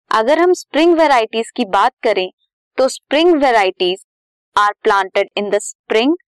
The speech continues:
वो स्प्रिंग में जो प्लांट होते हैं वैरायटीज, they flower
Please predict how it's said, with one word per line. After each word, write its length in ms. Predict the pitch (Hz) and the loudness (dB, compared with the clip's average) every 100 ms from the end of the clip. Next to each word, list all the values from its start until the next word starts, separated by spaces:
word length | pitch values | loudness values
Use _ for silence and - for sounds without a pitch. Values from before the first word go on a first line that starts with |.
| _ _ _ _ _ _ _ _ _ _ - | _ _ _ _ _ _ _ _ _ _ -12
वो 420 | 196 220 349 381 | -2 2 2 2
स्प्रिंग 460 | - - - 285 320 | -2 -4 -2 2 4
में 140 | 330 294 | 2 2
जो 120 | 311 | -2
प्लांट 560 | - - 202 - 294 | -2 0 2 0 -2
होते 260 | 269 233 226 | -2 -2 -2
हैं 220 | 220 185 - - | -4 -8 -12 -4
वैरायटीज, 640 | 214 208 196 196 214 180 - _ _ - | 0 2 0 -2 -4 -6 -8 _ _ -8
they 200 | 208 370 - - | 0 0 0 -2
flower 420 | 240 196 185 | 0 2 2